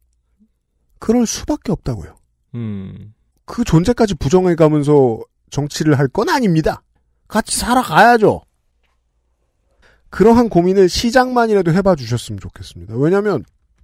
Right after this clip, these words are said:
Speaker 1: 어, 이런 코너를 만들고 이런 주제를 이야기한 저를 욕하실 수는 있겠죠. 그치만 저를 욕해서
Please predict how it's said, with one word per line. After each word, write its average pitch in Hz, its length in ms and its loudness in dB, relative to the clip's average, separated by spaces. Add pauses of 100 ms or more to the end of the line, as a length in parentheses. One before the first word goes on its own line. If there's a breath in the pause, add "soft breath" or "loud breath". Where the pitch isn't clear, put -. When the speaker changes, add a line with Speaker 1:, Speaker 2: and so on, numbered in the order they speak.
(240)
Speaker 1:
어, 165 460 -2
이런 202 420 0
코너를 226 360 2
만들고 170 460 2
이런 160 240 0
주제를 160 400 -2
이야기한 147 360 2
저를 156 220 0
욕하실 143 320 0
수는 113 180 -10
있겠죠. - 400 -16 (680)
그치만 156 480 -2 (400)
저를 220 280 0
욕해서 208 360 0